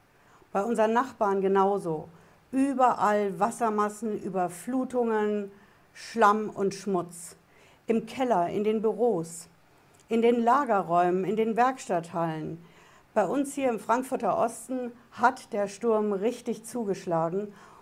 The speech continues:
Und wir haben uns natürlich als erstes gefragt, klar, wie kriegen wir die Wassermassen wieder raus? Aber wir haben uns gefragt, wir haben einen Wasserschaden,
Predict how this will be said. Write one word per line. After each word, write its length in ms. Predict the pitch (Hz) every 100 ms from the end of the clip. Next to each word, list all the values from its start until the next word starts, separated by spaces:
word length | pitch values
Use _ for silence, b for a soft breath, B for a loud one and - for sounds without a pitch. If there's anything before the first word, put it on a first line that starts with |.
| B
Und 140 | 226
wir 120 | 190 294
haben 140 | 311
uns 140 | 277
natürlich 380 | 262 233 247 226
als 120 | 208
erstes 380 | 202 220 262 233
gefragt, 580 | 254 - 226 220 214 - -
klar, 380 | - 180 202 214
wie 120 | 190
kriegen 260 | - 226 208
wir 60 |
die 100 | 196
Wassermassen 560 | 175 202 220 202 202 196
wieder 160 | 185
raus? 500 | 170 175 214 185 - - _ B B B B B
Aber 200 | - 214
wir 120 | 208 220
haben 100 | 269
uns 140 | 277
gefragt, 560 | 285 269 254 247 254 - - _
wir 140 | 208
haben 80 | 240
einen 120 | 254
Wasserschaden, 680 | 247 294 233 175 196 170 170